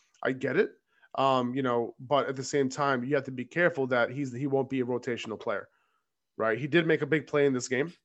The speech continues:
Uh, he looked good. He was able to get some separation. Uh, but, you know, there's is, this does seem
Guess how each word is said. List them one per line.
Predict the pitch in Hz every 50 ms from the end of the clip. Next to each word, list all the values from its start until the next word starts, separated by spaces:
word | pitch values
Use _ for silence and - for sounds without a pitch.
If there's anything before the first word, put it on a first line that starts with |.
| _ -
Uh, | 113 120 120
he | 127 139
looked | 135 147 143 143 -
good. | 127 123 139 156
He | 156 120 117 135
was | 120 123
able | 131 123 117
to | -
get | 127 127 -
some | - -
separation. | - 131 120 - 117 113 120 131 151 165 170 - - - - - - - - -
Uh, | 123 123 120 117 117
but, | 113 117 117 135 123 117 - -
you | - 160
know, | 135 120 117
there's | 117 135 127 127 127 - 147
is, | 156 165 156 143 135 139 - -
this | 156 151 127 -
does | - - 170 175 170 170
seem | - - - - 165 160 160 160 156 151 143 131